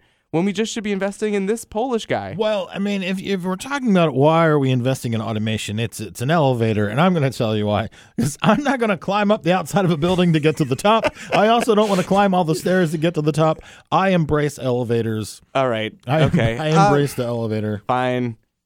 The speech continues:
Speaker 1: This guy was pretty good, though.
Speaker 2: Um,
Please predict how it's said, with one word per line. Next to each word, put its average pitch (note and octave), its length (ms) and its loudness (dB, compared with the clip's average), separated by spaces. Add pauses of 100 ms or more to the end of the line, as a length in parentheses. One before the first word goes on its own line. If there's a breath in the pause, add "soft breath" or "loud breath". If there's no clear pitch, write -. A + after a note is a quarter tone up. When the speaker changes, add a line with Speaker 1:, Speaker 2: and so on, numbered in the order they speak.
(120)
Speaker 1:
This F3 160 -2
guy E3 160 0
was C#3+ 140 -2
pretty A2+ 320 -6 (160)
good, F2+ 180 -12
though. F#2 220 -12 (680)
Speaker 2:
Um, A2+ 460 -4